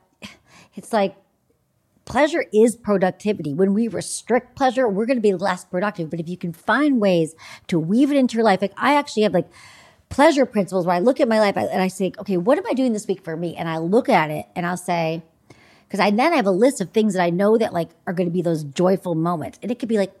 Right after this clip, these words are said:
seeing a friend for lunch, going for a walk, getting a massage, um, you know, nature, usually something to do with nature or something. And I'm like, "Where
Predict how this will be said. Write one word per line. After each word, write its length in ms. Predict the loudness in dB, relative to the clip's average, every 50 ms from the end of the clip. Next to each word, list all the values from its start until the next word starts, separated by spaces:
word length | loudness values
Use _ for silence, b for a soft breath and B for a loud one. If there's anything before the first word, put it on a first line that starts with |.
| _
seeing 320 | _ -14 -8 -6 -4 -2 -2
a 40 | -2
friend 320 | 0 0 0 0 0 -2
for 120 | -2 -2 -2
lunch, 380 | -2 -2 -4 -6 -12 -20 -20 _ _ -12 -8 -4
going 320 | -2 0 0 0 -2 -2
for 180 | -4 -2 -2 0
a 100 | 0 0
walk, 400 | 2 2 2 2 2 0 -4 b b b b b b
getting 260 | 0 0 0 0 0
a 40 | -2
massage, 540 | -4 -4 -4 -4 -2 -2 0 -2 -2 -4 -6 -8 -6
um, 340 | -4 -4 -2 -2 -4 -6 -8 -10 B B B B B B B B B B
you 120 | 0 2 2
know, 240 | 2 2 0 -2 -2
nature, 400 | 0 2 2 2 2 0 -2 -2
usually 160 | -2 -2 -2 -2
something 160 | -2 -2 0
to 60 | 0
do 40 | -2
with 100 | -2 0
nature 340 | 0 0 0 0 -2 -4 -4
or 160 | -4 -6 -6
something. 480 | 0 4 4 4 4 4 0 -2 -2 -2
And 80 | -4
I'm 80 | -2 -2
like, 140 | -2 -4 -4 -2
"Where 360 | 0 4 6 6 6 6 4